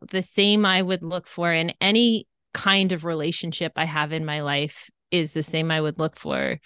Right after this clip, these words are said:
Um, you know, I'm in a heterosexual relationship, so my partner's a man,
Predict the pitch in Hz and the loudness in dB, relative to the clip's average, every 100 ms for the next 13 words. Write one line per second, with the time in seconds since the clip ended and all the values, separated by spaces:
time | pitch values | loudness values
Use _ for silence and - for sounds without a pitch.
0 | - - - - - 156 151 143 - 165 | -18 -18 -18 -6 0 2 2 0 -2 -2
1 | 156 151 156 151 147 156 147 165 _ _ | 0 0 -2 -4 -2 -4 -6 -16 _ _
2 | _ - 175 170 170 185 - 185 160 190 | _ -6 -2 0 2 0 0 0 2 4
3 | 220 214 208 185 180 151 160 233 208 202 | 4 2 0 -2 -4 -6 -2 -2 -2 -2
4 | 196 220 233 226 220 | -2 0 2 2 0